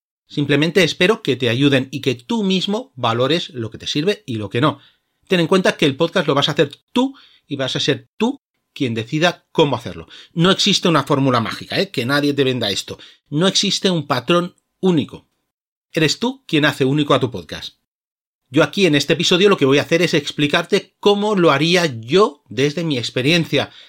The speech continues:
de mis podcasts y de decenas de podcasts que conozco porque los he ayudado a crear.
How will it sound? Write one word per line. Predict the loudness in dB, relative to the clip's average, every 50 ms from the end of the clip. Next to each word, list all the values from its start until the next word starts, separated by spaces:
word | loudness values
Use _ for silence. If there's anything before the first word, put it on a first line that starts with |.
| _ _ _
de | -14 -10 -8 -6
mis | -6 -6 -2
podcasts | 0 0 0 2 2 2 2 2 0
y | 0 0
de | 0 0
decenas | 0 -2 -2 -2 -2 -2 -2 -4 -6 -10
de | -12 -10
podcasts | -10 -10 -6 -4 -4 -4 -4 -6 -8
que | -10 -10
conozco | -8 -6 -6 -6 -4 -6 -8 -10 -10 -12
porque | -14 -14 -12 -10 -10 -12 -12 -16 -20 -20 _ -12
los | -12 -10 -8 -8 -8 -8
he |
ayudado | -8 -8 -10 -12 -14 -16
a | -10
crear. | -6 -2 -2 -2 -2 -4